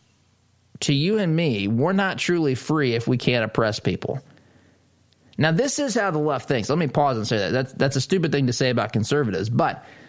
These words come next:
this is how the left thinks. I know when I was in school and I was doing political science and courses along those lines,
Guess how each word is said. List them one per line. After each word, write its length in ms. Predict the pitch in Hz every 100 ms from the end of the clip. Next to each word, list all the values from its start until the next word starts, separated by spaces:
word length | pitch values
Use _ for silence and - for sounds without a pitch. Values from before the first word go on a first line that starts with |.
| - - _ -
this 360 | 127 180 208 196
is 240 | 220 190
how 160 | 165 139
the 80 |
left 340 | 113 117 104 -
thinks. 380 | - - - - - _ _
I 100 | -
know 160 | 151 170
when 160 | 160 135
I 180 | 143
was 220 | 175 165 135
in 140 | 110
school 540 | - 87 85 92 143 - - _ _ _ -
and 80 | -
I 120 | 95
was 180 | 113 113
doing 340 | 117 117 117 113
political 420 | - 113 110 113
science 560 | - 107 107 110 110
and 320 | 104 107 104 98 - - -
courses 360 | 120 117 107
along 420 | 107 110 110 107 -
those 380 | - 104 110 104
lines, 460 | 95 82 90 113